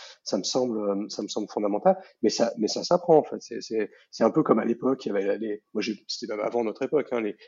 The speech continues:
les leçons de choses, euh, ou de comment apprendre à s'émerveiller des objets, à interroger nos petites cuillères, comme le disait, euh, Georges Perec.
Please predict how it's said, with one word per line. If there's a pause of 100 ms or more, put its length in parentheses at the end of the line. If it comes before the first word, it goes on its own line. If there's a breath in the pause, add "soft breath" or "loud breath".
les
leçons
de
choses, (460 loud breath)
euh,
ou
de
comment
apprendre
à
s'émerveiller
des
objets,
à
interroger
nos
petites
cuillères,
comme
le
disait,
euh,
Georges
Perec.